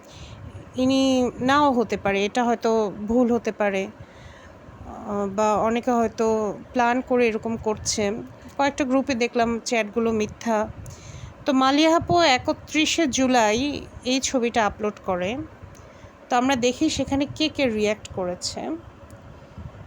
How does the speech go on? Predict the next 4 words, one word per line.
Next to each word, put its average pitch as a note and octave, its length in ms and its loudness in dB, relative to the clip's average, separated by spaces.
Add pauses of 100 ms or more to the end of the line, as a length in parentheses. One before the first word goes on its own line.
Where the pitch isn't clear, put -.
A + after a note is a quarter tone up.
(560)
এবং C#4 480 2 (140)
আমি C4+ 240 2
দেখলাম D4 680 2 (240)
যে A#3+ 280 0